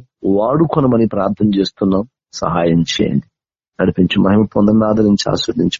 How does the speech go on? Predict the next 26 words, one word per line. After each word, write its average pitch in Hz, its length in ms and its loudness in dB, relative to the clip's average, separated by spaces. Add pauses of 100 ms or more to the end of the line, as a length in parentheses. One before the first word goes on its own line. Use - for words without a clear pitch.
బలపరచండి. - 640 -6 (640)
యేసుక్రీస్తు - 480 -2
ప్రశస్తమైన 92 680 0
నామములో 98 540 2
సమస్త 95 540 -2
కార్యములు 110 420 2 (400)
మా 98 80 -2
తండ్రి 95 340 2
మీరే 104 400 2
మీ 131 120 4
మహిమ 98 240 -2
కొరకు 92 320 -2
జరిగించమని 107 500 2
ప్రార్థన 104 360 0
చేస్తున్నాం. 87 480 0 (260)
వనరులు 101 340 2
సమకూర్చండి 123 680 0
నాయన. - 240 -4 (1400)
మా 104 60 2
తండ్రి, 104 360 2 (360)
అదేవిధంగా 101 460 2
మా 98 160 4 (120)
తండ్రి, 90 240 0 (360)
ఆ, 90 80 -2 (520)
మా 90 80 2
ప్రియులు 98 480 2